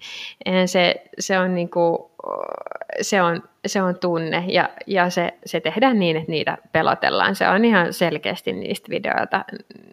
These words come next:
nähtävissä, mut he ei niinku ajattele sitä asiaa niin, että ne reaktiot tulee pelottelun kautta.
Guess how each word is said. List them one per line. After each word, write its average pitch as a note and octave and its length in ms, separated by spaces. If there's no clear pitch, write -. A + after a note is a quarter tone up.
nähtävissä, F3+ 680
mut F3 260
he F3+ 60
ei F#3 120
niinku F#3+ 380
ajattele F3 560
sitä - 320
asiaa - 420
niin, - 200
että G3 180
ne - 20
reaktiot - 560
tulee G#3 280
pelottelun A3 720
kautta. - 400